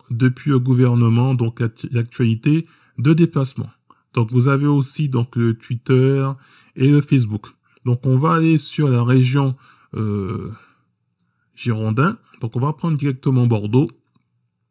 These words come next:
et on va aller à la gare Saint-Jean.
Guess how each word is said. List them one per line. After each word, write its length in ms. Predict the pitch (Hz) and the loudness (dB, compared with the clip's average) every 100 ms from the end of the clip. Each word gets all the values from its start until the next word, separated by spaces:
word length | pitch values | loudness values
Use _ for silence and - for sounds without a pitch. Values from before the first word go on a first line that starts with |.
| _ _ _ _ _ - | _ _ _ _ _ 0
et 200 | 131 151 | 0 2
on 100 | - | 0
va 140 | 127 127 | 0 2
aller 320 | 131 139 131 _ _ _ _ _ | 2 0 -2 _ _ _ _ _
à 80 | 160 | 0
la 180 | 160 147 | 2 2
gare 420 | 135 156 131 110 - | 2 2 2 -2 -8
Saint-Jean. 680 | - 165 151 127 131 - | -6 0 2 2 0 -2